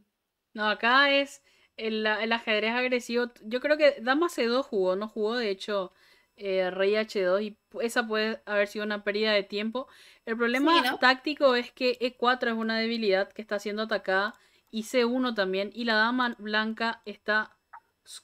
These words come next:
Speaker 1: sobrecargada, y acá pasó algo.
Speaker 2: Se ha dejado la dama.
Speaker 1: No.
Speaker 2: Se ha dejado la dama, claro, es que tenía esa, ¿no? G tres era muy mal, bueno, mala.
Speaker 1: Dam-
Speaker 2: Eh, tenía antes, ¿no? Caballo B tres. Ah,
Speaker 1: Te
Speaker 2: bueno, no, no, no.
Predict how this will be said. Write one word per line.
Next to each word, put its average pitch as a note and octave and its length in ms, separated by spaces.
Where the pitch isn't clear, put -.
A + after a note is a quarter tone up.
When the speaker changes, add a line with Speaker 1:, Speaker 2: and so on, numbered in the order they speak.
Speaker 1:
sobrecargada, B3 960
y A#3 120
acá A#3 240
pasó C#4 300
algo. G3+ 460
Speaker 2:
Se C#4 80
ha C#4+ 60
dejado D4+ 200
la C#4+ 100
dama. B3+ 560
Speaker 1:
No. A#3+ 640
Speaker 2:
Se D#4 60
ha C#4 60
dejado D#4 220
la C#4+ 80
dama, E4 220
claro, F4 180
es - 80
que D#4 140
tenía F4 500
esa, B3+ 240
¿no? D#4+ 160
G D4 180
tres F4 180
era G4 140
muy D4 120
mal, D4 260
bueno, G#3+ 280
mala. G#3+ 380
Speaker 1:
Dam- C4 260
Speaker 2:
Eh, C4 320
tenía E4+ 260
antes, B3+ 260
¿no? F4 180
Caballo D4 300
B A#3+ 140
tres. F#3+ 460
Ah, D4+ 80
Speaker 1:
Te D#4 60
Speaker 2:
bueno, D4+ 180
no, D#4+ 180
no, D4+ 220
no. C4+ 420